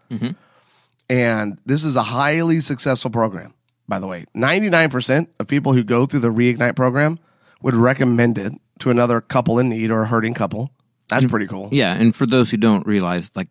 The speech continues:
Speaker 1: that's a really high number.
Speaker 2: Dude, in the last seven years, we've had one person say they wouldn't recommend it.
Speaker 1: Wow.
Speaker 2: This thing works. And the reason it works is Love Talk. People,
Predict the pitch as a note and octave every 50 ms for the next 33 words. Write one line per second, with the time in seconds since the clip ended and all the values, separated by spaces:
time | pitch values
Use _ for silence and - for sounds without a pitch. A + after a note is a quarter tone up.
0 | _ - G2+ F#2 - - F#2+ F2+ F2 E2+ F2+ F2+ F2 F2 F2 F2+ F2 E2 D#2+ E2
1 | E2 E2 E2+ E2+ E2 E2 A#2 - G2 E2+ E2 E2 D#2+ D2+ D2+ - _ _ _ -
2 | - A2+ A#2+ A2+ G#2 - - - A#2+ A#2 A#2 A2 A2 A#2+ C#3 C#3+ - D3+ D3 C#3
3 | C3 B2 B2 A#2+ A2+ G2+ G2+ F#2+ F2+ - _ - G#2 A2 G#2+ A2+ A2+ G#2 G2+ G2+
4 | G#2+ A2 A2+ A#2 A#2 A2+ - G2+ G2+ G2+ F#2+ F#2+ F#2 F2+ - - - G#2+ F#2+ F#2
5 | F2+ F#2 G#2+ G#2+ G#2 G2+ G#2 A2+ G#2+ G#2+ G#2+ G#2+ G2 F#2+ - G#2 F#2 - - -
6 | - - _ _ _ _ _ _ _ _ _ _ _ _ _ _ _ _ _ -
7 | - - E2+ E2+ - _ - B2 C#3+ C#3+ - E3 E3+ D#3+ C#3 A2+ A#2 C3+ B2+ A2+
8 | G#2 - A2+ A#2+ A#2+ A#2+ C3+ D#3+ G3 G3+ G3 F#3 D#3+ A#2 A#2+ C3 C#3 E3 E3 -
9 | - - B2+ A2+ G2+ G#2 A2 G#2+ G#2+ - - E2+ C#2+ - _ _ _ _ _ _
10 | _ _ _ _ _ _ _ _ - - D3+ F3+ F3 - F#3 F#3 F3+ F3+ F3 -